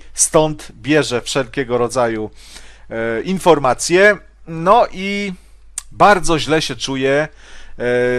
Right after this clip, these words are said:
obserwując to, co się w Polsce dzieje. Między innymi,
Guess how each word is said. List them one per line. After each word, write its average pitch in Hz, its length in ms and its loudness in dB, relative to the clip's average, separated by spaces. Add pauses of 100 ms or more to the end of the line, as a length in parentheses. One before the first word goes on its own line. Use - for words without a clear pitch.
(160)
obserwując 135 580 -2
to, 131 100 -6
co 127 120 -6
się 127 120 -6
w - 80 -12
Polsce 127 480 -2
dzieje. 120 480 0 (440)
Między 208 400 -2
innymi, 156 520 -4